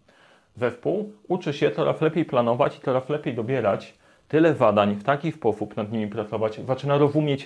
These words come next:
lepiej produkt i te sprint backlogi są coraz lepsze. Coraz bardziej trafiamy w to, ile jesteśmy w stanie dostarczyć,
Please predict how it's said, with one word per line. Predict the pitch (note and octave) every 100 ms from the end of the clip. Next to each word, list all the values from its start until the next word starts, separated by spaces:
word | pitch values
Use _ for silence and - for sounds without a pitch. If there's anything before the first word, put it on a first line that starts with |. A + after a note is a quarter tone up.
| -
lepiej | D3+ D3+ C3+
produkt | - B2 G2 G#2+ - - _ - _ -
i | C#3 -
te | - C#3+
sprint | D3 F3 F#3+
backlogi | D#3+ D#3 E3 E3
są | E3+ D#3
coraz | C#3+ E3 D#3 D#3 - - -
lepsze. | C3 A2+ - F2 - _ _
Coraz | C#3 C#3+
bardziej | A2+ D3 C#3
trafiamy | - B2 B2 A2
w | G#2
to, | G2+ F#2+
ile | B2 C3
jesteśmy | B2+ A#2 - A2
w |
stanie | A2+ G#2
dostarczyć, | G2+ G2+ G2 F#2+ A#2+ G#2